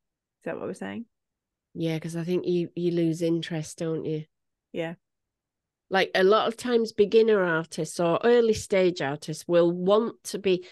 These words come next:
Speaker 2: they'll be in a rush to be at the point where they've got their own voice and their own thing. And so they'll try and force a,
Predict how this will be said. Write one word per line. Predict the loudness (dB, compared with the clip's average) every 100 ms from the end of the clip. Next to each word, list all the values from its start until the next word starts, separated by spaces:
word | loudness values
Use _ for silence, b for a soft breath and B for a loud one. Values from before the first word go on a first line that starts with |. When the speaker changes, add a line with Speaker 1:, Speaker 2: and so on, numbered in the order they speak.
| B
Speaker 2:
they'll | -6
be | 0 4
in | 4
a | 4
rush | 2 0 -2 -6
to | -4
be | 0 0 -2 _
at | -6 -4
the | -8
point | -4 -2 0 0
where | -2
they've | -2 -4 -4
got | -6 -4
their | -2 2
own | 2 2
voice | 2 2 0
and | -4 -2
their | 0
own | 0 -2
thing. | -2 0 2 -2 -6 B B B B B
And | -8
so | 0 2
they'll | 4 2
try | 0 0 2
and | 2 0
force | -6 -2 0 0 -2
a, | -10